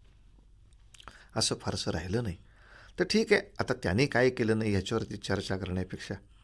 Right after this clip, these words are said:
आपल्याला आपल्याकडून जेवढ्या यातल्या चांगल्या जास्तीत जास्त गोष्टी लोकांपर्यंत पोचवता येतील तेवढा आपण प्रयत्न करायचा. अर्थात, अ, या सगळ्या महाभारतातली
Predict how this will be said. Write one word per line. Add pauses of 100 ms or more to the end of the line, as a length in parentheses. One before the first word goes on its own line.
(520)
आपल्याला
आपल्याकडून (640)
जेवढ्या
यातल्या
चांगल्या
जास्तीत
जास्त
गोष्टी (240)
लोकांपर्यंत
पोचवता
येतील
तेवढा
आपण
प्रयत्न
करायचा. (920)
अर्थात,
अ, (2000)
या
सगळ्या
महाभारतातली